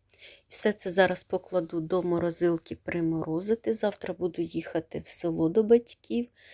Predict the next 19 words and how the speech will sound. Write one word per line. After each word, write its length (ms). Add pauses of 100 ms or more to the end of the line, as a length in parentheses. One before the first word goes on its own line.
(260)
і 80
там 280
уже 200
будемо 440
готувати 640
страви 520
до 140
свят. 600 (1400)
Не 140
втрималася 760
та 140
приготувала 760
собі 340
на 140
вечерю 500
голубці 540
гречані 680 (720)
з 120
овочами. 720